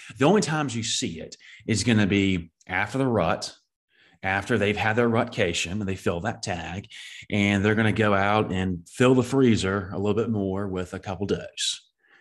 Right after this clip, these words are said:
you know, late season. And that's just, now,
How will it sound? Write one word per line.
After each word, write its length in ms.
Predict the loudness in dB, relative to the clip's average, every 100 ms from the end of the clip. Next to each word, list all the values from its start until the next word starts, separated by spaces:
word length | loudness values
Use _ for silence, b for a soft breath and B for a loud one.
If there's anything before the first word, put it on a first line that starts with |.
| b -2
you 120 | 0
know, 120 | 2
late 260 | 2 2 0
season. 540 | 2 0 -2 -8 -14 -8
And 140 | -2
that's 220 | 0 0
just, 440 | 2 2 2 -2 -8 B B B B B _ _ _ _ _ -2
now, 460 | 2 4 2 0